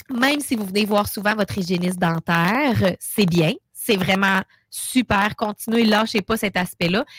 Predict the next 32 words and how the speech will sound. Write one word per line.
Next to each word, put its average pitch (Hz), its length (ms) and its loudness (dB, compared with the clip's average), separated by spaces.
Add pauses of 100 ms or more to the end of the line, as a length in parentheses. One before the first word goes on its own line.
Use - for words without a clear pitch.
(200)
mais 226 400 0 (300)
je - 140 -12
voulais 202 160 0
parler 190 220 0
de 185 80 -4
l'importance 196 460 0
de 180 80 0
prendre 185 260 -4
rendez-vous 175 480 -2
avec 180 300 0
vous. 185 340 -4 (400)
Euh, 160 380 2 (1120)
il 190 60 -2
y 247 60 4
a 240 60 4
un 226 120 2
ch-, - 380 -8 (200)
les, 233 460 0
les, 226 340 -4
quand 311 140 2
je 285 80 -4
suivais 262 260 0
des 240 120 0
formations, 233 880 0
là, 233 220 0
ils 226 100 -4
nous 196 140 -4
disaient 180 320 -2
c'est - 100 -6
à 196 80 0
peu 202 140 -4
près 233 340 -2